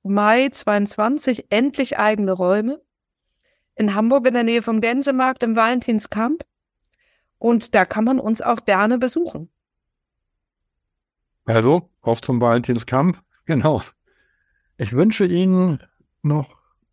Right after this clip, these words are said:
Speaker 2: also erstmal wollte, wollte, möchte, möchte ich mich bedanken für das wirklich total interessante Gespräch, für dieses tolle Video, das ich nur allen wärmstens,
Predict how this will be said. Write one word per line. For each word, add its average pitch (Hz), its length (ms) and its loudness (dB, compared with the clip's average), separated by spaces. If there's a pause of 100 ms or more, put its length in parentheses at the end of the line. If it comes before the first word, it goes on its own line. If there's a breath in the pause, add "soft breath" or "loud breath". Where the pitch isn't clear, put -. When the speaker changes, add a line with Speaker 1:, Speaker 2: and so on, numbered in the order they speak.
(140)
Speaker 2:
also 123 160 2
erstmal 143 280 4
wollte, 151 180 4
wollte, 147 160 2
möchte, 143 220 0
möchte 139 260 0
ich 120 40 -4
mich 123 140 -6
bedanken 156 460 2
für 151 160 0
das - 440 -2
wirklich 131 280 0
total 147 460 -2
interessante 131 420 -4
Gespräch, - 380 -2
für - 120 0
dieses 120 300 -2
tolle 143 300 2
Video, 147 260 2
das 131 200 0
ich 110 80 -6
nur 123 280 0
allen 127 240 0
wärmstens, 120 540 -2